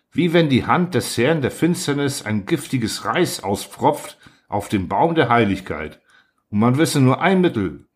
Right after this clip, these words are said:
an einem Kinde zu erkennen, ob es geistig zum Bunde der Dukpas gehört oder nicht. Das ist,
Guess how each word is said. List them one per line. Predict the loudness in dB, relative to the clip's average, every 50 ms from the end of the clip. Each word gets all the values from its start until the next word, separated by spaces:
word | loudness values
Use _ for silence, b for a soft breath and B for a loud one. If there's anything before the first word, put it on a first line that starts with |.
| _ _
an | -8 -4
einem | -2 2 2 2 2 0
Kinde | 0 0 0 2 2 0 -4
zu | -2 -2 -2
erkennen, | -2 -2 -2 0 0 2 2 0 -2 -4
ob | -6 -4 -4
es | -4 -4 -6 -6
geistig | -6 -4 -2 -2 -2 -2 -2 -6 -6 -2
zum | -2 -2 -2 0
Bunde | 0 0 2 4 2
der | 2 2 0
Dukpas | -4 -2 0 -2 -2 -2 -2
gehört | -8 -2 0 0 0 0 -2
oder | -4 -2
nicht. | 2 2 0 0 -2 -12 -20 b b b b b b b
Das | -8 -6 -4 -2 2
ist, | 2 2 2 2 -2 -10 -16